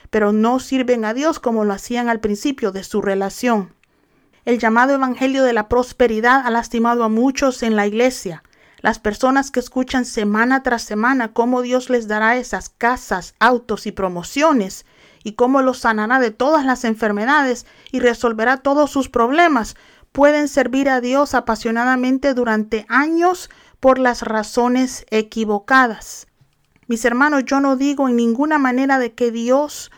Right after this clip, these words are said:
no nos provee o hace milagros, pero esas no son las razones por las que alguien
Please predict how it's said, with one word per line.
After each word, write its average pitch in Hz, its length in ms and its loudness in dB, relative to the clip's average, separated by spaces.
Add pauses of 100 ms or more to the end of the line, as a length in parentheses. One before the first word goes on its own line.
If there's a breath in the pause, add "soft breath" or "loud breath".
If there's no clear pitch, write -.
(100)
no 247 180 2
nos 269 240 0
provee 247 500 2
o 240 160 0
hace 247 240 -2
milagros, 247 640 0
pero 226 320 0
esas 262 340 0
no 254 300 0
son 277 320 -2
las 262 180 0
razones 226 680 -2 (280 soft breath)
por 247 100 2
las 240 220 -2
que 214 200 -8
alguien 247 920 0